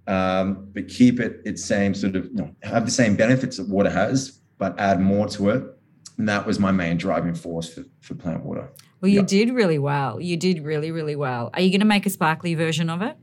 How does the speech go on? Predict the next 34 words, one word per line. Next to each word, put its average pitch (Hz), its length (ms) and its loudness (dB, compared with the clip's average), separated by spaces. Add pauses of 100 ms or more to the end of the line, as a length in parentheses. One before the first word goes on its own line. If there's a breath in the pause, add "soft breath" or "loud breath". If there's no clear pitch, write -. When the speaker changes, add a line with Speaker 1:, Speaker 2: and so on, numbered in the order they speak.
(580 loud breath)
Speaker 1:
Yeah, 135 420 2
it's 104 200 -2
getting 147 180 -2
developed 135 360 2
at - 40 -8
the 113 60 -6
moment. 107 480 2
And 113 100 -2
so - 300 0 (420 loud breath)
I, 131 400 2
um, 107 600 -2 (1120)
I 117 80 -2
don't 143 160 2
like - 320 0
really 117 540 4 (180)
heavily 131 360 4
sparkled 135 540 2
things. 151 300 -2
I 101 120 4
like, 101 320 2
uh, 92 200 4
lightly 98 280 0
sparkling, - 500 -12
Speaker 2:
Yeah. 123 200 -4
Speaker 1:
you 98 80 -2
know, 98 140 0
so 101 160 -2
like 95 160 -2
a - 60 0
lightly 104 280 2
sparkling 95 400 0
beverage 92 420 0
where 98 300 0 (360 loud breath)
y-, 104 100 -4